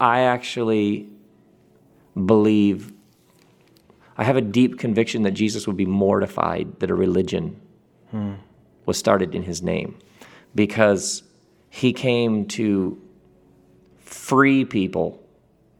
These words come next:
Speaker 1: from the attachments that divide us.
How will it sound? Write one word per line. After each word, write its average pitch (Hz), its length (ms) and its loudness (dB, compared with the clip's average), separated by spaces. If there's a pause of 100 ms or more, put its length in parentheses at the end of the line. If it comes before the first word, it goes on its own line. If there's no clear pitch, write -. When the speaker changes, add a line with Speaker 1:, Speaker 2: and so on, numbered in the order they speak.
(400)
Speaker 1:
from 101 260 2
the 98 140 0
attachments 101 800 -4
that - 200 -6
divide 92 380 0
us. - 420 -8